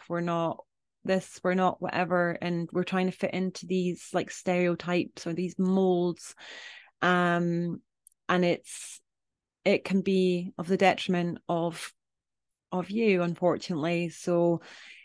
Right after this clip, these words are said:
it's understanding and being aware of, like, certain messaging as well, like, really looking at the messaging that people are kind of coming across and, like, really thinking,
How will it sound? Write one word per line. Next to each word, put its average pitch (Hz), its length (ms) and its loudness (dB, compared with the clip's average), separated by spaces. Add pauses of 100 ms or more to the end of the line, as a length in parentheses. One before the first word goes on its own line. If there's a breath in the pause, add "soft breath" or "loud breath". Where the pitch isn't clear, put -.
(160 loud breath)
it's 208 240 4
understanding 202 1040 6 (600)
and 226 180 6
being 247 280 8
aware 202 680 2
of, 196 200 2
like, - 280 -6 (140)
certain 196 480 0
messaging 190 720 0
as 196 220 -4
well, 185 320 2
like, 185 280 -2 (920)
really 208 440 4
looking 190 440 2
at - 240 -4
the 180 80 -2
messaging 175 540 -2
that - 140 -6
people 175 300 -6
are 165 140 -4
kind 170 160 -8
of 165 100 -8
coming 170 260 -6
across 165 640 -6 (100)
and, 170 220 -4
like, 170 200 -2
really 175 260 0
thinking, 170 580 -2